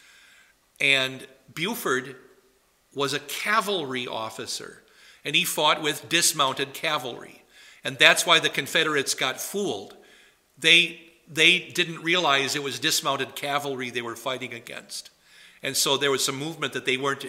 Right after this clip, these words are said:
expecting to be able to happen. But what if we use that term here for these charioteers? You've only got twelve thousand chariots. So if you have sixty thousand charioteers, they're not all needed for the chariots, right?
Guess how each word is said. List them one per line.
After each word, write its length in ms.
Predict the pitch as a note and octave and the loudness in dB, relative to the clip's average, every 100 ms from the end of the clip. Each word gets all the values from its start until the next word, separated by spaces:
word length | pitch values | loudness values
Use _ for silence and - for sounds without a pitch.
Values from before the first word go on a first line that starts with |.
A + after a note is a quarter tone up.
| D3 | -8
expecting 600 | - - C#3+ - C3+ B2+ | -6 -4 -6 -6 -8 -8
to 60 | |
be 180 | B2 A#2+ | -6 -6
able 160 | B2 A#2 | -6 -8
to 100 | A2 | -10
happen. 500 | D3+ D3+ D3+ C#3 C#3+ - - - _ - | -8 -8 -8 -10 -10 -20 -20 -20 _ 0
But 200 | D#3+ D#3 - - | 4 4 0 -12
what 200 | D3 F#3 | 0 4
if 180 | F#3+ G3 | 4 2
we 100 | D#3+ | -2
use 300 | D#3 E3 B2+ | 0 -2 0
that 300 | D3+ C#3+ - | 0 0 -2
term 320 | E3 D#3 D3 | -2 -2 -4
here 460 | B2 D#3+ F3 B2+ A#2+ - - | -4 0 2 2 -2 -10 -16
for 120 | - | -8
these 220 | D3 C3+ - | -4 -2 0
charioteers? 1080 | - F3 D#3 C#3+ C3+ - G#3+ D3+ G2 - - - - | 2 2 2 2 0 2 2 2 0 -4 -6 -20 -8
You've 140 | D#3+ F3+ | 0 6
only 200 | B3+ A3 | 8 8
got 200 | D3 - | 6 4
twelve 320 | G#3 A3 G#3+ | 4 4 6
thousand 400 | D#3+ C3+ B2+ A#2 | 2 2 -2 -2
chariots. 800 | - G#3 D3+ G2+ F#2 - - - _ - - _ _ _ | 2 4 4 2 -2 -4 -4 -6 _ -20 -20 _ _ _
So 200 | - - | 2 4
if 100 | F3 | 6
you 60 | F3 | 6
have 100 | C#3+ | 6
sixty 600 | - - C4+ - - E3 | 8 8 6 4 2 0
thousand 640 | - F3+ F3+ F#3+ E3+ C#3+ | 2 4 6 4 2 -2
charioteers, 1300 | C3+ - F3 D3+ B2+ B2 - B3+ C3 G#2+ A#2 - - - - - _ _ | 0 0 2 2 0 -2 -4 0 0 0 -2 -2 -4 -16 -20 -20 _ _
they're 100 | D#3+ | 4
not 160 | F#3 G3 | 8 10
all 180 | E3+ D3+ | 8 6
needed 260 | G#3+ F3+ | 2 -2
for 120 | - | -2
the 80 | C3 | -4
chariots, 600 | - B3 C#4 C3+ G#2+ - | -2 0 0 0 -2 -4
right? 260 | A#2+ C3+ | -2 -4